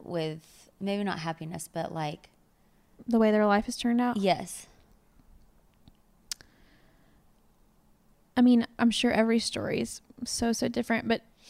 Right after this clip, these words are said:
Speaker 2: I wonder how many of those people that are so unhappy, I wonder how many of them are serving with a lot of their life. I feel like the most life-giving thing I can do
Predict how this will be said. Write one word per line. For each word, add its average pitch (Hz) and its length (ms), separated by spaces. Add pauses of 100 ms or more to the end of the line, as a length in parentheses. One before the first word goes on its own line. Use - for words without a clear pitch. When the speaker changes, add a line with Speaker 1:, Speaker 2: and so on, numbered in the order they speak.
(1080)
Speaker 2:
I 240 80
wonder 233 540
how 226 160
many 214 240
of 208 60
those 208 180
people 214 340
that 196 160
are 196 280 (380)
so 208 380
unhappy, 220 880
I 226 40
wonder 226 240
how 208 580
many 190 280
of 208 140
them 180 240
are 143 180 (240)
serving 170 640
with 220 120
a 220 60
lot 190 240
of 180 60
their 170 140
life. - 300
I 226 60
feel 233 200
like 226 380 (1400)
the 226 100
most 220 500
life-giving 220 800
thing 196 320
I 196 80
can 202 220
do 196 640